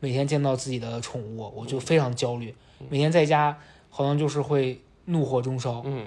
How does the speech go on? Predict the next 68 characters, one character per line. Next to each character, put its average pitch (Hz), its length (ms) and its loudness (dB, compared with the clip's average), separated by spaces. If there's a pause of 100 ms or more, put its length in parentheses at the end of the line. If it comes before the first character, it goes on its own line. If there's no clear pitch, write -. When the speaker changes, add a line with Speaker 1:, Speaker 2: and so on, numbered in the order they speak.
(100)
Speaker 1:
然 151 80 2
后 156 60 4
你 139 100 2
干 180 180 6
什 147 100 4
么 131 80 0
事 139 120 0
儿， 143 40 8
我 127 140 4
都 127 60 0
会 135 120 2
觉 123 160 -4
得， 120 200 -4 (640)
如 156 160 2
果 160 100 6
你 143 80 4
要 143 100 6
不 139 140 0
去 147 100 -2
那 143 120 4
地 135 80 0
方， 123 120 0
就 127 60 0
不 123 80 0
会 135 80 6
发 123 160 0
生 120 80 -2
这 120 60 -4
件 117 100 -6
事 123 80 -8
儿。 110 160 -12
Speaker 2:
嗯。 - 60 -10
Speaker 1:
其 196 160 0
实 302 100 4
就 277 140 4
是 185 200 2
一 147 60 2
种 131 140 0
迁 135 320 0
怒。 131 160 -4 (240)
Speaker 2:
是。 - 100 -16
Speaker 1:
但 269 160 10
后 269 160 8
来 226 240 8 (360)
你 165 120 2
冷 175 280 4
静 185 160 2
地 151 140 4
看 170 200 -2
待 165 160 6
那 156 160 2
段 147 160 2
时 139 180 -4
间， 131 340 -2 (180)
就 254 160 -4
这 285 140 2 (120)
一 175 140 -4
切 247 180 4
都 208 80 6
不 185 160 -4
是 196 100 0
你 143 120 0
自 151 140 -2
愿 151 120 4
选 123 240 -4
择 117 140 -10
的 113 60 -10
呀， 120 180 -8